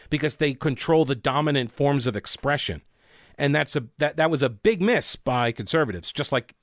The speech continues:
education. Um, she goes on to say, "Big tech has both market control and narrative control." She says later, "This behavior cannot be tolerated in a free market, let, uh, much less a free society. Laissez-faire conservatives and libertarians, anybody who cares about liberty really,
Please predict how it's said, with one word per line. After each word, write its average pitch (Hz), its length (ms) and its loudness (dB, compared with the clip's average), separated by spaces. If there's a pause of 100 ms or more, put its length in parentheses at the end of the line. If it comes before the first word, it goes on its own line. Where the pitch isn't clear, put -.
education. 110 580 -4 (180)
Um, 143 280 2 (400)
she - 160 -2
goes 190 160 4
on 247 140 2
to 220 80 0
say, 202 160 2
"Big 196 340 0
tech 196 280 -2
has 160 200 0
both 165 320 0
market 160 380 0
control 156 580 2
and 151 340 -2
narrative 127 600 2
control." 104 500 -2 (480)
She 147 140 -2
says 143 220 0
later, 165 260 4
"This 143 140 -2
behavior 156 400 0
cannot 143 260 0
be 127 100 -6
tolerated 180 600 2
in 131 80 2
a 117 80 0
free 131 280 0
market, 147 460 2
let, 135 340 0
uh, 127 140 2
much 139 280 0
less 135 220 0
a 135 120 0
free 131 260 -2
society. 190 760 0 (340)
Laissez-faire 208 560 2
conservatives 170 680 2
and 175 100 4
libertarians, 127 680 2
anybody 165 420 2
who 110 80 -2
cares 127 280 0
about 113 240 -2
liberty 143 360 2
really, 135 380 0